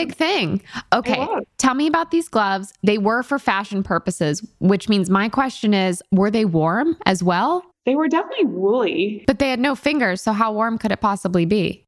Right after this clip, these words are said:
Speaker 2: Yeah, they were, probably weren't that warm, but, you know, Northern Ireland never gets that cold. So I
Speaker 1: Oh,
Speaker 2: didn't,
Speaker 1: really?
Speaker 2: I didn't grow up in, like, Connecticut or wherever
Speaker 1: Yeah,
Speaker 2: you were,
Speaker 1: yeah.
Speaker 2: like, with
Speaker 1: Freezing.
Speaker 2: freezing cold winters. Northern Ireland is very kind of bland
Speaker 1: Like
Speaker 2: when it comes to
Speaker 1: temperate?
Speaker 2: temperature.
Speaker 1: Okay.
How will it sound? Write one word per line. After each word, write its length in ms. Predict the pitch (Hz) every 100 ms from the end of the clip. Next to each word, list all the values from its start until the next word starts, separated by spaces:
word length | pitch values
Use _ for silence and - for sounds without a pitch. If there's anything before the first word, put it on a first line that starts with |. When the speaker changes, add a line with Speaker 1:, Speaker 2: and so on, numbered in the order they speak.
| -
Speaker 2:
Yeah, 400 | 240 254 247 240
they 220 | 233 247 226
were, 80 | 254
probably 200 | - 339 415
weren't 200 | 302 285
that 160 | 214
warm, 280 | 202 262 247
but, 140 | 214 226
you 80 |
know, 80 | 247
Northern 300 | 247 240 254
Ireland 300 | 254 240 233
never 160 | 214 214
gets 240 | 208 202
that 160 | 185 -
cold. 560 | - - 214 165 - -
So 120 | 214
I 40 | 214
Speaker 1:
Oh, 80 | 240
Speaker 2:
didn't, 80 | 185
Speaker 1:
really? 380 | 160 208 349 440
Speaker 2:
I 40 |
didn't 260 | 233 285 269
grow 200 | 226 208
up 120 | 202
in, 100 | 208
like, 260 | 190 185 185 -
Connecticut 560 | 190 202 226 214 180
or 80 | 185
wherever 260 | 180 180 180
Speaker 1:
Yeah, 160 | 214
Speaker 2:
you 80 | 175
were, 220 | 175 175 196
Speaker 1:
yeah. 160 | 180
Speaker 2:
like, 140 | 92 - _
with 380 | - - - - _ - -
Speaker 1:
Freezing. 480 | 202 196 170 165 -
Speaker 2:
freezing 400 | - 190 190 175
cold 200 | 180 180
winters. 480 | 214 208 175 175 180 - - _ -
Northern 260 | 240 339
Ireland 360 | 349 302 262 233
is 100 | 190
very 500 | 180 196 196 185 - - _ -
kind 120 | 190
of 80 | 180
bland 640 | 175 185 185 165 - 180 -
Speaker 1:
Like 140 | 190
Speaker 2:
when 20 | 180
it 60 |
comes 0 |
to 100 | 214 185
Speaker 1:
temperate? 300 | 185 208 233 180
Speaker 2:
temperature. 640 | 175 175 - - 180 -
Speaker 1:
Okay. 320 | 196 190 180